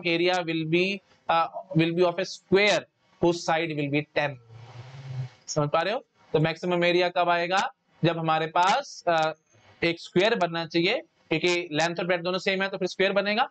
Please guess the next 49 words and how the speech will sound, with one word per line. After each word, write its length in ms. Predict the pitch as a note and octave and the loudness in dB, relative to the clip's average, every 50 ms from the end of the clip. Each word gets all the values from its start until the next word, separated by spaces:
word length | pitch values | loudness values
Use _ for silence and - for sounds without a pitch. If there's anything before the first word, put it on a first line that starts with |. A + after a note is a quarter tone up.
| - _ | 0 _
और 80 | E3+ E3+ | 2 2
उसकी 200 | E3+ E3+ - F3 | 2 0 -2 -2
side 320 | - F3+ D#3+ D#3+ E3 D#3+ | 0 0 -2 -2 -2 -2
क्या 100 | E3 E3 | -2 -2
होनी 120 | D#3 D3+ D3 | -2 -2 -2
चाहिए? 300 | - F#3+ A3 G#3+ - E3 | -2 -2 -2 0 -2 -2
टेन 100 | D3+ C#3 | -2 -2
होनी 160 | B2+ B2 A#2+ | -6 -12 -14
चाहिए। 240 | - A#2+ A#2 A#2+ A#2+ - _ _ _ _ _ | -12 -12 -12 -12 -12 -16 _ _ _ _ _
ठीक 120 | D3+ D3+ D#3+ | 0 0 2
है 80 | F3+ | 0
जी, 100 | F#3 A3 B3+ - _ _ - - - - - | -2 -4 -8 -10 _ _ -20 -20 -20 -4 -2
तो 60 | E3 | 2
ये 120 | E3 F3 | 2 4
rule 200 | F3 E3+ G3+ G#3+ | 4 4 2 4
आपको 240 | G#3 - - - F#3+ | 2 0 0 -2 -4
अब 60 | E3+ | -2
समझ 200 | - F#3 F3 E3+ | -2 -4 -2 -2
में 80 | E3 E3 | 0 0
आ 100 | D#3+ D#3 | 0 0
गया 140 | D#3+ F3 G3+ | 0 0 -2
है 80 | A#3+ - _ _ _ _ - | -2 -4 _ _ _ _ -4
कि 60 | - E3+ | -2 -2
अगर 180 | E3 F3 F3+ | 0 2 2
आप 180 | F3+ F#3 F3+ - E3 | 2 2 0 0 0
दो 180 | D#3 E3+ F#3+ F#3+ | 0 2 2 2
numbers 380 | F#3+ F#3 F3+ F3+ F#3 F#3+ F3+ | 0 -2 0 0 0 0 0
को 200 | _ G#3 G#3 - - | _ 0 0 0 2
ऐड 300 | E3 E3 E3+ F3 G3 F#3+ | 2 2 2 2 0 0
करके 260 | F#3+ F3+ E3+ F3 F#3 | 0 -2 0 -2 -2
कुछ 200 | F3+ G3 F#3 F3+ | -2 -2 -2 0
बना 240 | E3+ E3 D#3 D#3 D#3 | 0 0 0 0 0
रहे 120 | D#3 D3+ | 0 -2
हैं, 80 | C#3+ C#3+ | -2 -4
जैसे 220 | D3 D3 - E3+ | -4 -2 -2 -2
दो 160 | D#3+ D#3+ E3+ E3 | 0 2 0 0
numbers 280 | E3 E3 E3+ E3+ E3+ | 0 0 -2 -2 0
को 100 | F3+ E3+ | 0 0
ऐड 180 | D#3+ D#3+ D#3+ D#3 | 0 0 0 -2
करके 180 | D#3+ D#3+ E3 | -4 -2 -2
हम 100 | E3 E3 | -2 -2
यहाँ 120 | E3 D#3+ D#3+ | -2 -4 -4
पे 100 | E3+ E3 | -4 -4
ट्वेंटी 260 | E3 E3 E3 D#3+ F3+ | -2 -4 -2 -2 -2
बना 240 | E3+ D#3+ D3+ C#3+ C#3 | -2 0 0 0 0
रहे 140 | C#3+ C#3+ C#3 | 0 -2 -2
हैं, 240 | D3 E3+ G#3+ C4+ - _ _ _ _ - - - - | -2 -2 -4 -4 -8 _ _ _ _ -20 -20 -6 0
तो 100 | F#3+ F3 | 0 0
फिर 320 | E3 F#3+ G3 G#3+ A#3+ B3 | 2 2 0 0 0 -2